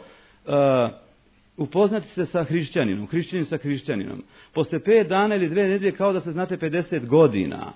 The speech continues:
Srele se duše oblagodaćene,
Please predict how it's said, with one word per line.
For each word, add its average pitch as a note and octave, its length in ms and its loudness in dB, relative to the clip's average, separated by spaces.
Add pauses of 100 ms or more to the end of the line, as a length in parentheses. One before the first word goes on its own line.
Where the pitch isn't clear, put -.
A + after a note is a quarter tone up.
(600)
Srele B3+ 560 4
se A3 260 2
duše A3 680 2
oblagodaćene, F3+ 1300 4